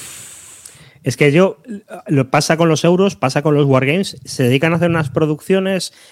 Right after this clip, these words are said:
intentando captar, eh, público de fuera del wargame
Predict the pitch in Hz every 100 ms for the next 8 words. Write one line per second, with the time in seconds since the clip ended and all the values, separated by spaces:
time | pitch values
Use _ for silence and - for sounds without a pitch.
0 | _ - 147 131 131 160 175 165 - 180
1 | 160 - _ _ _ - 165 143 123 -
2 | 170 170 165 170 143 - 170 156 127 127
3 | 127 123 156 190 208